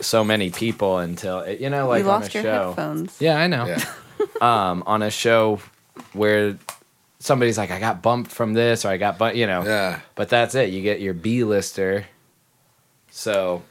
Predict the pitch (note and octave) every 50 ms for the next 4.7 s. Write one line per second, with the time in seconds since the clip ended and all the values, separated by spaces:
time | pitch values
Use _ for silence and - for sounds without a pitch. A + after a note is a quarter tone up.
0 | _ _ _ _ - A#2+ A#2+ A2+ - B2 C#3 C#3 B2+ - - G2 G#2+ A2 A2+ A2
1 | A2 - - G#2+ C#3 E3 E3+ D#3 B2 - - A#2+ G#2 F#2 E2+ G2 G2 G2 F#2+ F2+
2 | E2+ E2 D#2 - - - _ _ _ _ - _ _ _ _ _ _ - - -
3 | - - B2 A#2+ A2+ A2+ A2+ G#2+ G#2 G2 F#2 - G#2 G2 G2 F#2+ F#2+ F#2 F#2 F2+
4 | F#2 F#2+ F#2 F#2 F#2 F#2 F#2 F2+ F2+ E2+ E2 D#2+ -